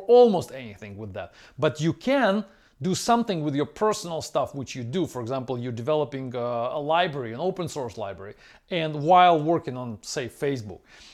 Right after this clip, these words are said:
And during a few years, while you, while you stay with Facebook, you create that library. And, uh, if Facebook doesn't, doesn't stop you from doing that, if Facebook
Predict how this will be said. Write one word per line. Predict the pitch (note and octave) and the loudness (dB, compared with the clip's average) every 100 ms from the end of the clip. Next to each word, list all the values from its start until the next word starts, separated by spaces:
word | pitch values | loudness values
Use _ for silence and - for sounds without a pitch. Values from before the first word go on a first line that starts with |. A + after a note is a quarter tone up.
| _ | _
And | D#3+ E3 E3 D#3+ C3 | -4 -2 -2 -2 0
during | E3 A3+ G#3+ | 2 2 4
a | G3+ | 2
few | - G3 | 0 0
years, | E3 G3 F#3+ D3+ C#3 | 2 4 4 2 -2
while | C#3 C3+ D3 | -2 -2 -4
you, | C3 D#3 | -6 -4
while | C#3+ E3+ F3+ | 2 4 6
you | D#3 | 4
stay | C#3+ - C3+ | 0 -4 -6
with | B2+ - | -6 -8
Facebook, | E3+ E3+ B2+ B2+ A2 | -4 -4 -2 -6 -6
you | C3+ | -8
create | - D#3 D3+ G3 D#3+ | -4 2 4 4 2
that | C#3 | -2
library. | B2+ B2 A2+ A#2+ B2+ - - - | 0 -2 -2 -4 -6 -8 -18 -14
And, | E3 E3 E3+ D3+ | -6 -4 -2 2
uh, | D3+ D3 D3 | 4 4 4
if | A3 G#3+ - | 2 2 0
Facebook | - E3+ C3+ D3+ A#2+ A2 | 2 2 2 -2 -2 6
doesn't, | G3 A3 F#3+ D#3 - - - | 6 6 2 -2 -8 -20 -14
doesn't | A2+ F#3+ G3+ F3+ | -4 -2 0 -4
stop | - - E3+ D#3+ D3 | -4 2 4 4 2
you | C#3+ | -4
from | - B2 | -4 -2
doing | B2 G#3+ E3 | 2 2 2
that, | A2 F#2+ | -2 -4
if | A2 - | -8 -6
Facebook | F3 E3+ C#3 D3 A#2+ | -2 -2 0 -4 -4